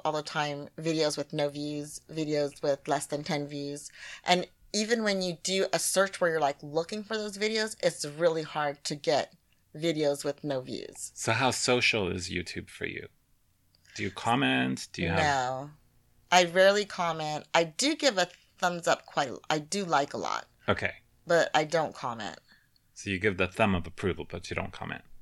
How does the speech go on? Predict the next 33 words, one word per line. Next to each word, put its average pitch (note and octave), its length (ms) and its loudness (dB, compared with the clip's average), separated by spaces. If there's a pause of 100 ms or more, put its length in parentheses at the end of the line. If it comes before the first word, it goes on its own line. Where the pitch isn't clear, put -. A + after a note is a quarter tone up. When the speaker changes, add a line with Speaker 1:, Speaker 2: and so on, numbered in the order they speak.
Speaker 1:
Correct. - 600 -2 (640)
What G3 140 4
do G#3+ 60 0
you B3 140 0
do F3 160 0
on C3+ 160 0
YouTube? C3 520 -8 (300)
Speaker 2:
I F#2+ 120 2
almost G2+ 420 -2
never F2 200 -2
watch F2 320 -2
it. - 100 -14 (300)
I F#2+ 100 -6
find F2+ 260 -4
it F2 80 -4
really F#2 200 -8
painful. E2+ 460 -12 (460)
Speaker 1:
Okay, G3 360 4
why? F3+ 460 -2 (800)
Speaker 2:
I B2 100 8
just E3+ 200 2
find D3 220 2
video C3 240 4
in B2 80 2
general B2+ 280 2
painful. - 480 -14 (420)
So G#2 340 0 (160)
Speaker 1:
Ooh, A#3+ 120 2
wait, G#3+ 300 4
I F3+ 60 6
have F#3+ 260 4
to - 80 -8
give F#3+ 200 6